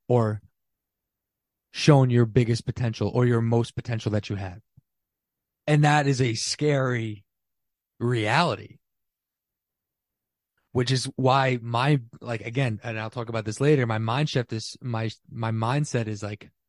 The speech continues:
you know, I'm, I wanna be the best version of myself, obviously.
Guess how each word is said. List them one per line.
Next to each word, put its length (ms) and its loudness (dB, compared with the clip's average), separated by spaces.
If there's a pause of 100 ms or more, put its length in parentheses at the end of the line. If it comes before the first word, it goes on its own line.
(720)
you 60 -4
know, 160 -2
I'm, 460 0
I 180 4
wanna 280 6
be 120 -2
the 100 -2
best 240 -4
version 220 -6
of 80 -4
myself, 400 -8
obviously. 640 -8